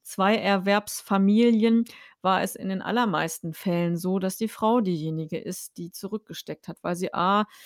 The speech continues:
entweder ohnehin schon weniger verdient als der Mann und dann überlegt man sich ja:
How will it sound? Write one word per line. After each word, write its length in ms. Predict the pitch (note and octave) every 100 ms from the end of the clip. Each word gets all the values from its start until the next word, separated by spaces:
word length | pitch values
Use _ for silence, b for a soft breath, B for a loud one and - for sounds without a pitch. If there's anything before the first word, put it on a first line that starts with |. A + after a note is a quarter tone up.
| B B -
entweder 440 | F#3 F#3+ F#3+ -
ohnehin 480 | F#3 F3 D#3 A3 B3
schon 420 | - A#3+ A#3+ A3
weniger 320 | A3+ A#3 A3
verdient 380 | A3 G#3 G#3 A#3
als 220 | G#3+ G#3
der 100 | G#3+
Mann 280 | G3+ G#3+ B3
und 160 | G3+ F#3+
dann 180 | F#3+ -
überlegt 480 | F#3 F3+ G3 -
man 160 | G3 F#3
sich 220 | F#3 G3
ja: 180 | F#3+